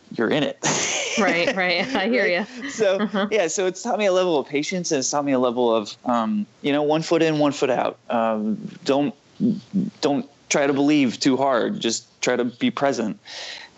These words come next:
Speaker 1: Um, and so that's been a really interesting challenge, uh, in terms of particular experiences. Um, I, I, I'm sorry I'm beating around the, the bush here with these, the actual, um,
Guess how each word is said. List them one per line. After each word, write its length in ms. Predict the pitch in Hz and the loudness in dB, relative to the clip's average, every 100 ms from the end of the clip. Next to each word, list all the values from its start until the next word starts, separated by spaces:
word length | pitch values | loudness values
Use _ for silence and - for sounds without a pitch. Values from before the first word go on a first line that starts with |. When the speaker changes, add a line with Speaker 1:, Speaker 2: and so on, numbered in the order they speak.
| - | -2
Speaker 1:
Um, 380 | 131 117 107 - | 0 2 0 -2
and 120 | 127 | -2
so 140 | 123 131 | 0 0
that's 160 | 139 | 0
been 140 | - 156 | 0 0
a 80 | 139 | 2
really 260 | 123 120 | 2 2
interesting 400 | 110 120 117 120 | 2 0 0 0
challenge, 640 | 110 117 113 113 110 107 - | 0 0 0 2 0 -2 -2
uh, 240 | 131 101 - | -2 -2 -2
in 140 | 123 | -2
terms 240 | 120 135 131 | 0 0 0
of 280 | 117 110 | 0 -2
particular 460 | - 127 143 127 120 | -2 0 0 2 2
experiences. 800 | 110 - 120 117 113 104 104 - - - - - | 0 -2 0 2 0 0 0 -2 -8 -16 -12 -4
Um, 360 | 113 110 101 - | -2 0 0 0
I, 80 | 117 - | -2 -2
I, 140 | - - - | -4 -4 -2
I'm 320 | 110 110 110 - | 0 0 -2 -2
sorry 300 | - 123 117 | 0 0 0
I'm 140 | 104 101 | 0 -4
beating 260 | 127 117 113 | -2 0 2
around 560 | 110 107 117 113 113 - - - - | 2 2 2 2 0 -4 -10 -12 -2
the, 280 | 113 107 101 | 0 0 0
the 80 | 110 | -4
bush 320 | 98 120 117 | 0 0 0
here 160 | 117 104 | 0 2
with 160 | 104 104 | 0 0
these, 300 | 101 98 - | 0 -2 0
the 220 | 104 104 | 0 2
actual, 480 | 123 - 104 95 - - _ - - | 0 0 0 0 -4 -16 _ -16 -6
um, 440 | 110 107 - - | -2 -2 -4 -6